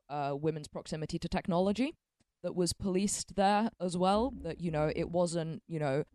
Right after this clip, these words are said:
just about, you know, who plays games, it was about, you know, the games industry and that, um, you know, there's, uh, maybe if it was not always kind of explicitly, um,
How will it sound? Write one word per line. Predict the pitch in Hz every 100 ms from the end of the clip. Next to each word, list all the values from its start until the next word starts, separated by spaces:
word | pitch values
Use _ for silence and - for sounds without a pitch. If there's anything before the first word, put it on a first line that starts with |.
| _ _ _
just | 160 160
about, | 160 156 156 165
you |
know, | 151 143
who | 151
plays | - 226 214 190
games, | 160 151 151 -
it | 143
was | 151
about, | 151 147 -
you | 156
know, | 143
the | 135
games | 160 151 139 127 -
industry | 185 156 151 - 147 127 - - -
and | 139 139 135 127 _ _ _ _ _ _ _ _ _ - - - - - - -
that, | 165 147 -
um, | 160 156 151 147 - -
you | 151
know, | 139
there's, | 135 143 143 135 143
uh, | 139 135 135 _ _ _ _ _ _ _ -
maybe | 175 170 165 160
if | - 151 - _ _ _ - - - - -
it | 165
was | 175 165
not | 156
always | - 156 151 147 135
kind | - 160
of | 139
explicitly, | 139 - 160 - 143 147 139 131 -
um, | 143 131 131